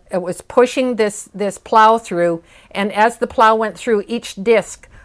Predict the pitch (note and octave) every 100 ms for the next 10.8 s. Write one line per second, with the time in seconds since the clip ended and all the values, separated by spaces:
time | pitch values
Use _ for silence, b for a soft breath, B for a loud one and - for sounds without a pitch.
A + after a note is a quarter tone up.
0 | - G3+ E3+ D#3 B3+ A#3+ A3 B3+ - A3+
1 | F3+ D#3+ - G#3+ G3 - G3+ G3 F#3 F3
2 | D3 C3 - _ _ _ _ _ _ _
3 | _ _ A3 G#3 G3+ G#3 G3+ E3 C3+ -
4 | _ _ _ _ - G#3+ G3+ G3 - F3+
5 | C#3+ - _ _ _ _ _ G3+ F#3+ F#3
6 | F3+ F#3 D#3+ - b b F#3 F#3+ F#3 F3+
7 | F#3+ G#3 A#3+ - D#4 C4 E3 F#3+ F#3 -
8 | A3+ B3+ D#4 - C4+ A#3+ - B3+ B3 A#3+
9 | D4+ F#3+ F3 G#3 G3 F#3 G3+ - - F#3
10 | F3 F3 F3 A3+ D#4 G#3 - -